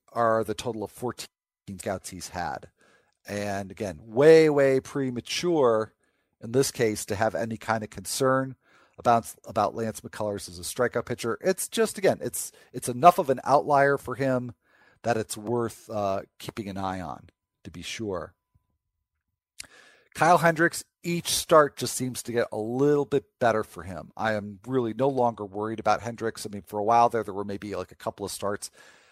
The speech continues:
I think including the previous one in Colorado, where I thought, "I do not want to start this guy." But he, for the last, I would say, two or three starts, seems to be back pretty close to his twenty sixteen form.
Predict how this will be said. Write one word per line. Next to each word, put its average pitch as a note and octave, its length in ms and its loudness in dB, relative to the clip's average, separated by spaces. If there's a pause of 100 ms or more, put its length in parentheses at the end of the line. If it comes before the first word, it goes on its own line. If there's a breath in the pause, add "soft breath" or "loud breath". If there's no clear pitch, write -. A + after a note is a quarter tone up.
(100)
I G2+ 60 -4
think - 200 -2
including C#3+ 680 -2
the G#2+ 80 -4
previous F3 640 -4
one G#2 460 -6
in G2 100 -18
Colorado, G#2 800 -2
where F2+ 180 -6
I F#2+ 60 -8
thought, F2 380 -8 (260)
"I A2+ 220 0
do G#2 120 -12
not A2 200 -6
want G2+ 180 -12
to - 60 -12
start F#2+ 260 -10
this E2+ 160 -14
guy." E2 320 -12 (760)
But F#2 300 -4
he, C3+ 560 -4 (120)
for B2 120 -12
the A2+ 60 -6
last, A2+ 420 4
I A2+ 40 -4
would G#2 100 -8
say, F#2+ 140 -8 (280)
two E3+ 180 -6
or D3+ 80 -2
three B2 200 -6
starts, A#2 400 -4 (120)
seems F#3 340 -4
to - 80 -14
be A#2 120 -6
back G2 440 -2 (380 soft breath)
pretty E3+ 320 2
close A#2+ 320 -2
to - 80 -14
his G#2 100 -10
twenty G#2 240 -10
sixteen F#2+ 440 -14
form. F#2+ 420 -12